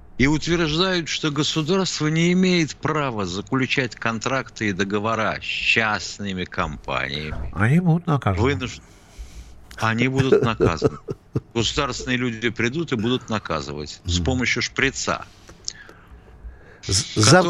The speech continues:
Speaker 1: Который
Speaker 2: к утру.
Speaker 1: ещё
Speaker 2: Да, да, пожалуйста, извините.
Speaker 1: Да,
Speaker 2: Да, да.
Speaker 1: да, да, да. Кроме всего прочего,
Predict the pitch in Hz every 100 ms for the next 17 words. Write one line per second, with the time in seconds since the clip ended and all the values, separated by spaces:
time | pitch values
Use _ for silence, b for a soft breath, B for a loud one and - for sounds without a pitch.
0 | 165 165 151 165 131 98 82 90 120 104
1 | 98 104 107 104 95 120 113 104 92 104
2 | 95 107 104 90 - - 107 90 - 82
3 | 95 82 62 - - - - - - -
4 | - 151 185 147 165 147 - - 151 -
5 | - 92